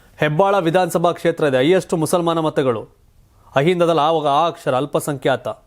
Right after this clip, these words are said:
ಹಿಂದುಳಿದ, ದಲಿತ, ಎರಡನೇ ಹೈಯೆಸ್ಟ್ ವೋಟ್ ದಲಿತರು. ಮತ್ತು ಅವ್ರ ಆಪ್ತ ಬೈರತಿ ಸುರೇಶ್ ಟಿಕೆಟ್ ಕೊಡ್ತಾರೆ ಹೆಬ್ಬಾಳ ಅಲ್ವಾ? ಅಹಿಂದ ಹೆಸರು ಹೇಳ್ಕೊಂಡು ರಾಜಕಾರಣ ಮಾಡಿದಂಥ ಸಿದ್ದರಾಮಯ್ಯನವರು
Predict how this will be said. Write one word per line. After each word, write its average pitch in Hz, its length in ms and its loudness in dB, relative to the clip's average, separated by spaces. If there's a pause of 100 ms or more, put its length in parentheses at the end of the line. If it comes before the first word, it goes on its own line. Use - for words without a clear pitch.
(560)
ಹಿಂದುಳಿದ, 170 560 2 (1120)
ದಲಿತ, 143 320 0 (600)
ಎರಡನೇ 170 260 2
ಹೈಯೆಸ್ಟ್ 165 260 0
ವೋಟ್ 156 160 -2
ದಲಿತರು. 139 480 -2
ಮತ್ತು 165 200 -2
ಅವ್ರ 156 100 2
ಆಪ್ತ 165 260 -2
ಬೈರತಿ 165 500 0
ಸುರೇಶ್ 165 220 -2
ಟಿಕೆಟ್ 185 240 -6
ಕೊಡ್ತಾರೆ 120 260 -4
ಹೆಬ್ಬಾಳ 110 180 -8 (2750)
ಅಲ್ವಾ? 147 400 -2 (1900)
ಅಹಿಂದ 208 440 2
ಹೆಸರು 202 480 0
ಹೇಳ್ಕೊಂಡು 175 340 0
ರಾಜಕಾರಣ 170 460 0
ಮಾಡಿದಂಥ 143 320 -4
ಸಿದ್ದರಾಮಯ್ಯನವರು 131 800 -2